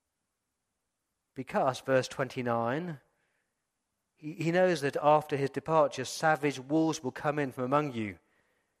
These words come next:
Wolves will come in, and they will not spare the flock. They will destroy God's sheep. And then from within, verse thirty, men will rise up from within your own number with deviant doctrines to lure. I love that word, lure.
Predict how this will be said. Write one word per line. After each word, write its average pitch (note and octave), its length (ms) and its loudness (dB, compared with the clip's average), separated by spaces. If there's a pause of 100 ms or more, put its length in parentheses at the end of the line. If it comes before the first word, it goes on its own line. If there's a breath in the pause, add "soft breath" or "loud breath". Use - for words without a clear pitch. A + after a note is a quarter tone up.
(1200)
Wolves F#3 320 4
will F3 60 -2
come F3+ 300 -2
in, C#3 340 -2 (1080)
and C#3 120 -2
they C3+ 60 2
will C3 140 2
not F#3+ 220 2
spare D#3+ 300 2
the D#3+ 100 0
flock. C#3 380 2
They C#3 100 0
will C3+ 120 2
destroy D#3+ 960 0
God's C#3+ 460 0
sheep. - 460 -12 (1700)
And C#3+ 100 -2
then D3+ 80 0
from E3+ 180 -2
within, F3 320 6
verse C3+ 220 2
thirty, C#3 320 2
men E3 240 2
will D3+ 160 4
rise D3 320 8
up D3+ 140 2
from D3+ 160 -8
within F3 240 0
your G3 120 0
own G3 140 2
number D3+ 420 0 (540 soft breath)
with C#3 260 -4
deviant F3 520 0
doctrines C#3+ 500 2
to - 160 -8
lure. D3 520 6
I G#2 160 0
love D3 220 -2
that D3+ 120 0
word, C3 220 -2
lure. C#3 480 -2